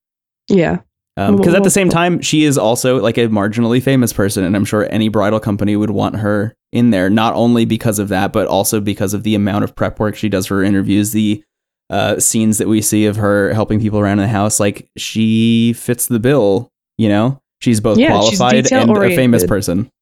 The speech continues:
Speaker 1: Yeah, and I feel like that would be good for everyone.
Speaker 2: Yeah. And she's also the Terrace House expert now.
Speaker 1: Yeah,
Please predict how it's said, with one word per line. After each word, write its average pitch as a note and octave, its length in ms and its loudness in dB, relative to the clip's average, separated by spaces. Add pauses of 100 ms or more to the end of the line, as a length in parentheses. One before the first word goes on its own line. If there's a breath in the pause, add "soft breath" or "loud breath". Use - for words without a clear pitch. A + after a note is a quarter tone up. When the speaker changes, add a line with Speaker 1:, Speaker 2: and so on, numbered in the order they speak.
(400)
Speaker 1:
Yeah, E3+ 320 -2 (240)
and F#3 460 0 (600)
I F3 80 -2
feel F3 240 0
like F3+ 220 -2
that G3 220 -2
would G2+ 220 -2
be G#2 340 2 (520)
good G3 200 0
for G#3+ 340 -2 (100)
everyone. - 500 -4 (160)
Speaker 2:
Yeah. G2+ 280 0 (1040)
And A2+ 140 -2
she's A#2+ 140 2
also G#2+ 360 0
the G#2+ 240 0
Terrace G#2 320 0
House G2 180 -2
expert - 360 -4
now. D#2+ 300 -6 (640)
Speaker 1:
Yeah, D2+ 200 0